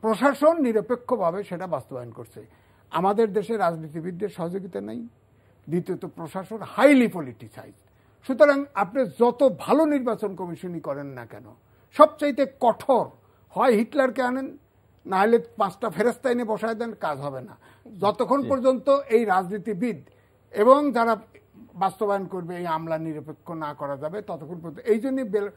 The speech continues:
Speaker 1: বিয়াল্লিশ জনের কথা যেটা আসছে, তারা কিন্তু আইনের কথাও বলেছে। দ্বিতীয় ধাপেই তারা বলেছে যে প্রশাসন সংস্কার করতে হবে,
Speaker 2: জি,
Speaker 1: তাছাড়া
Speaker 2: আমরা
Speaker 1: নিরপেক্ষ নির্বাচন
Speaker 2: একটু
Speaker 1: হবে না।
Speaker 2: শুনে আছি এবি এম মোশাররফ হোসেন।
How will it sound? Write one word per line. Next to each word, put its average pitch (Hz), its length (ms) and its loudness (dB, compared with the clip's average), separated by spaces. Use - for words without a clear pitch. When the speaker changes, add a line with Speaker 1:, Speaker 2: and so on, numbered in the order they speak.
Speaker 1:
বিয়াল্লিশ 226 400 2
জনের 240 220 2
কথা 220 300 -2
যেটা 208 300 -2
আসছে, 175 460 -6
তারা 185 200 0
কিন্তু 240 540 -8
আইনের 220 360 0
কথাও 233 280 -2
বলেছে। 247 460 -2
দ্বিতীয় 202 380 0
ধাপেই 208 320 -2
তারা 226 220 -4
বলেছে 156 540 -10
যে 180 400 -8
প্রশাসন 214 600 -8
সংস্কার 139 460 -12
করতে 110 300 -20
হবে, - 360 -16
Speaker 2:
জি, 104 240 -8
Speaker 1:
তাছাড়া 135 260 -4
Speaker 2:
আমরা 123 120 0
Speaker 1:
নিরপেক্ষ 160 360 -6
নির্বাচন 143 440 -10
Speaker 2:
একটু 139 100 -4
Speaker 1:
হবে 127 120 -6
না। - 80 -12
Speaker 2:
শুনে 120 200 -6
আছি 104 200 -12
এবি 104 360 -6
এম 92 100 -8
মোশাররফ 85 340 -16
হোসেন। 98 220 -20